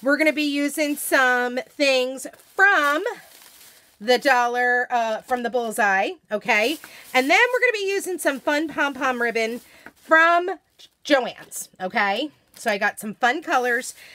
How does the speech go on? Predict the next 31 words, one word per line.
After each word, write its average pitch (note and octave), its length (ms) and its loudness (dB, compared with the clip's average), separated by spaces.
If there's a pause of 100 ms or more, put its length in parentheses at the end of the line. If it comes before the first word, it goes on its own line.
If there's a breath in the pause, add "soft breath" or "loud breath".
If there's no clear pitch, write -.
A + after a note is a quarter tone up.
(160 loud breath)
I'm A#3+ 120 0
not A4+ 180 0
sure A4+ 160 -2
which G#4 180 -8
one E4+ 120 -2
I'm D#4 100 -2
gonna C4+ 120 -6
use G#3 360 -12
yet. D3+ 200 -6
I F3 60 -16
kind F4+ 520 -10
of, G4 300 -4
I C#4+ 80 -2
don't D4 120 -2
know. C4 220 -2
I A3+ 60 -8
think D#4 180 -8
we're G#4 100 -4
gonna G#4+ 120 -2
play D#4+ 220 0
it D#4+ 60 -8
by C#4 180 -4
ear B3+ 180 -4
based A#3 300 -10
off A3+ 180 -4
of F#3+ 100 -16
the G3+ 60 -10
colors G#3 380 -4
that G#3 80 -10
I F#3+ 80 0
use. G#3 520 -8